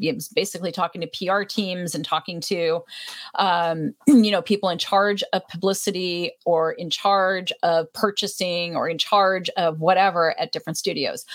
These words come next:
I was able to save a couple studios, but a lot of them were foregone. Like, one of them,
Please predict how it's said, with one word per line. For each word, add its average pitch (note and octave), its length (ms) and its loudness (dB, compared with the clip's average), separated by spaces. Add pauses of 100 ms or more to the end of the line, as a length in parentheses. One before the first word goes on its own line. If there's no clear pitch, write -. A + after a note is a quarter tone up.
(140)
I A3+ 80 4
was A#3+ 120 4
able E4 200 0
to D#4 80 -2
save A3 260 4
a G#3 40 -2
couple G3+ 280 -2
studios, G3+ 560 0 (280)
but G3 340 4
a G3+ 80 2
lot G3+ 180 4
of G#3 60 -2
them G#3 140 2
were F3+ 100 0
foregone. E3 720 2
Like, F3 160 4
one G3 280 2
of G3+ 100 -2
them, D#3+ 360 -2